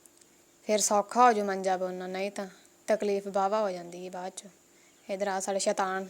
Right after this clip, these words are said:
ਹੁਣ ਨਾ ਆਹ ਜਿਹੜਾ ਆਪਣਾ ਪਹਿਲਾਂ ਸੂਤ ਦਾ ਮੰਜਾ ਬੁਣੀ ਜਾਂਦੇ ਸੀ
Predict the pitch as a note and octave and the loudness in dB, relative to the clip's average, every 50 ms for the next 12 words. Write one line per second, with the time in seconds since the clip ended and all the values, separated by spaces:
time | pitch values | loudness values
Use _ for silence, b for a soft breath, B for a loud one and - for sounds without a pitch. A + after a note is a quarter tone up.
0 | - _ _ _ _ _ _ _ _ - B B B B B B B B B _ | -12 _ _ _ _ _ _ _ _ -20 B B B B B B B B B _
1 | _ _ - - G#3+ G#3+ A3 A3 A#3 B3 B3+ B3 A#3 A3+ A3+ A#3 A3 A3+ A3+ A#3+ | _ _ -10 -4 -2 0 0 4 6 8 10 10 10 10 10 8 8 8 8 10
2 | A#3+ A#3 A#3 A#3 A#3 - A3+ A3+ A3+ A3+ A3 A3 G#3+ - - G#3+ G#3+ G#3+ A3+ A#3+ | 10 10 10 8 6 4 2 4 4 4 4 2 0 2 4 4 4 4 4 4
3 | B3 B3 A#3+ A#3 A3+ A3 A3 - - A3 G#3+ G#3+ G#3 A3+ G#3+ A3+ A3 A3 G#3+ G#3 | 4 4 4 4 4 2 0 0 0 0 0 0 0 4 6 6 6 6 4 0
4 | G3+ G3 G#3 G#3 G#3 G3 G3+ G3+ G3+ G3+ G3 F#3+ F#3 F#3 F#3 F3+ F#3 F#3+ | 4 6 6 6 6 6 2 0 0 0 -2 -2 -2 -4 -4 -4 -4 -8